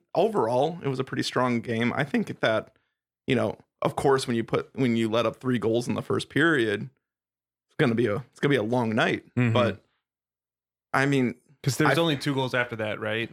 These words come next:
Speaker 1: There are only
Speaker 2: One,
Speaker 1: two goals
Speaker 2: one goal
Speaker 1: after.
Speaker 2: per, per period. And we, I was subbing in, in net, and, like, we just couldn't, we couldn't get out of that, that deficit, right?
Speaker 1: There were chances. There were a lot of chances. Just not a, didn't finish.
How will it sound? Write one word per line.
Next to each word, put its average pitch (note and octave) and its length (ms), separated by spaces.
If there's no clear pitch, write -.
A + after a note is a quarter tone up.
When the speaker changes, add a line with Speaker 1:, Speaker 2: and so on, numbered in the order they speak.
Speaker 1:
There C#3 120
are - 20
only D#3 180
Speaker 2:
One, B2 80
Speaker 1:
two B2+ 140
goals C3 220
Speaker 2:
one A#2+ 120
goal A#2+ 140
Speaker 1:
after. A2+ 240
Speaker 2:
per, - 60
per A#2 120
period. A2 460
And B2+ 80
we, B2 160
I C3+ 100
was C#3+ 140
subbing B2+ 300
in, A2+ 320
in A#2 180
net, G#2 400
and, A#2 160
like, A2 220
we C3+ 100
just B2+ 180
couldn't, A#2+ 320
we C3 140
couldn't C3+ 340
get B2+ 140
out A2 140
of A2 60
that, G#2 220
that A2 220
deficit, - 520
right? G2+ 280
Speaker 1:
There D3 100
were F3 100
chances. C3 580
There B2+ 120
were C3 100
a A#2+ 60
lot A2+ 220
of A2+ 60
chances. A2 640
Just A#2+ 160
not A2+ 220
a, G#2+ 100
didn't C3+ 180
finish. A2+ 500